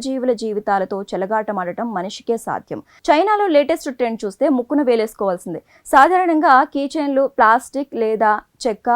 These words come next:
లేదా లోహంతో తయారు చేయబడిన వెంటనే వాటిని ఉపయోగించడం సాధారణం. కానీ చైనాలో సరికొత్త కీచైన్లు వచ్చేశాయి. ఈ కీచైన్లు చిన్న చిన్న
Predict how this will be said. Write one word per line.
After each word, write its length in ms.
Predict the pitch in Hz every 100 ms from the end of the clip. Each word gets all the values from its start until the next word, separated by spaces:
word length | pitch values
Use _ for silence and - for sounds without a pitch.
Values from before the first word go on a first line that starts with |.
| 254 - 214
లేదా 260 | 208 214 208 240 - -
లోహంతో 360 | 254 311 311 254 277
తయారు 260 | 214 208 233
చేయబడిన 400 | 233 208 202 196 180
వెంటనే 320 | 180 185 220 339 _ -
వాటిని 280 | 226 233 247 311 214
ఉపయోగించడం 560 | 240 240 214 - 240 254
సాధారణం. 480 | 190 175 190 170 - - -
కానీ 240 | 208 233 254 247
చైనాలో 420 | 269 220 269 254 254 -
సరికొత్త 480 | 233 254 269 240 247 226 240 - -
కీచైన్లు 420 | 269 285 254 247 214
వచ్చేశాయి. 480 | - 190 170 147 - _ - 311
ఈ 40 | 320
కీచైన్లు 440 | 311 339 349 320 320 -
చిన్న 140 | 294 285 285
చిన్న 160 | 311